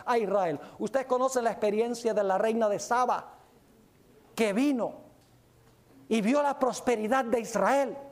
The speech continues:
Y le dijo a Salomón, "Salomón,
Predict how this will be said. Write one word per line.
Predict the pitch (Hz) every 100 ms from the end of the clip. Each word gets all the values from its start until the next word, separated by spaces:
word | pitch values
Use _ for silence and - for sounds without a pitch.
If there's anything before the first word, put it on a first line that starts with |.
| - - - _ _ _ _ _ -
Y | 262
le | 269 262
dijo | 285 277
a |
Salomón, | - 233 226 269 285 - -
"Salomón, | - 240 262 269 349 285